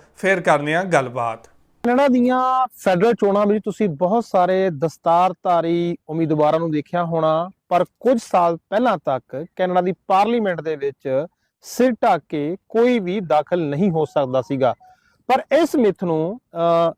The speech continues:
Speaker 2: ਜਿਹੜਾ ਹੈਗਾ ਉਹ ਇੱਕ ਉਮੀਦਵਾਰ ਨੇ ਤੋੜਿਆ ਔਰ ਲਗਾਤਾਰ ਅਠਾਰਾਂ ਸਾਲ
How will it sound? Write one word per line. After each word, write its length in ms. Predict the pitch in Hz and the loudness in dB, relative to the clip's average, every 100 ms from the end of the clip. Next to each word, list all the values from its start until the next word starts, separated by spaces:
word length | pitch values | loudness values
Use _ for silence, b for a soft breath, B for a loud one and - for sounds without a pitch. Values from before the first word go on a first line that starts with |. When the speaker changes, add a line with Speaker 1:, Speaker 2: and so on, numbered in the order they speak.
| 143 | -2
Speaker 2:
ਜਿਹੜਾ 240 | 175 190 | 0 2
ਹੈਗਾ 320 | 170 151 165 | 2 2 2
ਉਹ 460 | 175 175 160 175 180 | 2 -2 0 0 0
ਇੱਕ 220 | 208 - - | -4 -8 -10
ਉਮੀਦਵਾਰ 400 | 175 170 160 160 | -4 -2 2 0
ਨੇ 100 | 165 | 0
ਤੋੜਿਆ 400 | 160 160 160 170 | -6 -4 0 2
ਔਰ 260 | 185 175 170 | 2 0 0
ਲਗਾਤਾਰ 680 | 151 202 254 226 175 165 165 | 0 2 2 0 -2 -2 -2
ਅਠਾਰਾਂ 420 | - 208 240 233 | -2 0 0 -2
ਸਾਲ 420 | - 160 151 147 | -4 -2 0 -2